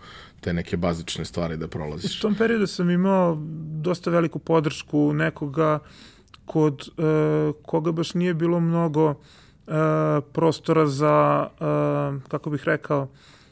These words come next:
Speaker 2: e, slobodnog prostora u dogovoru i učio sam kroz takav primer. I, i ja sam postao takav. Tako da ne težim tom perfekcionizmu, ali kada je u pitanju dogovor sa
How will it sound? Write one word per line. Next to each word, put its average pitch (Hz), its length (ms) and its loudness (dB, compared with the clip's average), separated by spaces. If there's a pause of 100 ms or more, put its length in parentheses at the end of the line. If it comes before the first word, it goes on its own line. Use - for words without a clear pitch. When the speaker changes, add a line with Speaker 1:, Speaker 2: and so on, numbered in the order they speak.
(340)
Speaker 2:
e, 170 60 -2 (1300)
slobodnog 180 500 2
prostora 160 680 2
u 160 100 0
dogovoru 139 520 6 (500)
i 170 340 6
učio 170 340 2
sam 165 140 -2
kroz 151 120 -6
takav 151 220 0
primer. 139 360 0 (520)
I, 160 640 2 (640)
i 190 80 6
ja 185 100 8
sam 170 140 -2
postao 151 280 -4
takav. - 300 -8 (360)
Tako 160 180 0
da 165 220 6 (120)
ne 175 160 0
težim 175 260 0
tom 170 160 -2
perfekcionizmu, 170 1120 0
ali 156 280 0
kada 160 200 0
je 165 80 4
u 156 60 2
pitanju 160 400 -2
dogovor 151 380 2
sa 147 360 0